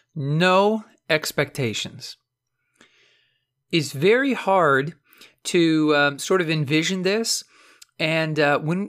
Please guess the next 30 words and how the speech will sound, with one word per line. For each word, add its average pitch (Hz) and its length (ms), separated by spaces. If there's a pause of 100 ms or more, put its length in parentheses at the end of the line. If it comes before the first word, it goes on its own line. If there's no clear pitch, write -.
you 185 100
start 240 320
thinking 208 300
about 160 300
living 180 420
a 147 100
life 135 460
without 151 320
any 175 260
expectations, 160 1000 (280)
at 165 220
first 240 460
glance, 185 460
it 147 100
seems 165 300
very 135 300
difficult. 123 560
In 131 120
fact, 139 360 (520)
when 202 300
you 247 80
share 190 300
this 160 260
with 147 120
someone, 127 520 (720)
I 151 160
have 185 160
found 160 300
that 151 140
they're, 139 260